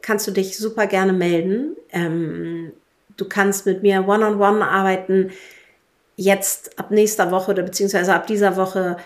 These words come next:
ist die Happy Me Academy gestartet. Wenn du noch den Ruf spürst,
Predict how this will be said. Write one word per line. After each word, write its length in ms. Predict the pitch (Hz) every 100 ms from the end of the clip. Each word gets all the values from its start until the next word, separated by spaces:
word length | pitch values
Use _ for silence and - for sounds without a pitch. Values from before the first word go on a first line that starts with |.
| - _ -
ist 260 | 202 -
die 100 | 214
Happy 200 | 202 202
Me 200 | 214 226
Academy 500 | 214 214 214 202 202
gestartet. 760 | 196 190 196 185 190 202 196 - _
Wenn 220 | 196 220 226
du 80 |
noch 180 | 226 208
den 220 | 208 208
Ruf 240 | 208 214 -
spürst, 640 | - 220 202 202 202 -